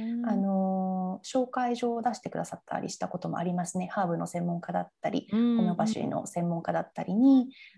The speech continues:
Speaker 1: うん。
Speaker 2: あの、日本だと多分ほとんどありえないと思うんです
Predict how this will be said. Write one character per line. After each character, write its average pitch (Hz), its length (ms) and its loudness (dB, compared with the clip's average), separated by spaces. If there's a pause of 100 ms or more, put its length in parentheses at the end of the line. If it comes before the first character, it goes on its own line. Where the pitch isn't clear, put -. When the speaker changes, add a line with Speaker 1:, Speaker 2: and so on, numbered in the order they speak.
Speaker 1:
う - 40 -4
ん。 180 40 0
Speaker 2:
あ - 20 0
の、 165 720 -2 (200)
日 196 100 2
本 285 220 8
だ 220 100 8
と 160 120 2
多 190 100 2
分 160 180 0
ほ - 120 -8
と 233 140 4
ん 233 60 8
ど 170 280 4 (160)
あ 180 80 -4
り 180 120 2
え 190 60 4
な 190 140 4
い 160 80 -2
と 151 80 -2
思 156 200 -2
う - 20 -4
ん - 40 -4
で 156 40 -4
す 196 40 -2